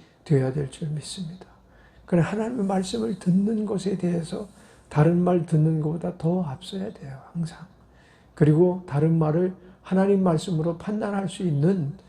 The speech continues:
그런 판단력이 있어야 돼요. 그게 영 분별입니다.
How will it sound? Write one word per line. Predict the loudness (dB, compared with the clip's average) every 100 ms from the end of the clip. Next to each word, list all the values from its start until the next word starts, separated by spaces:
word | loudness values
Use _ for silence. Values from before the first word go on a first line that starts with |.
| _ _ -4
그런 | -2
판단력이 | 0 -2 -2 -2 0 2 0
있어야 | 0 -2 -2 -2 -2
돼요. | -4 -12 -2
그게 | 2 4
영 | 4 2 -2
분별입니다. | -4 -4 -2 -4 -4 -6 -8 -10 -14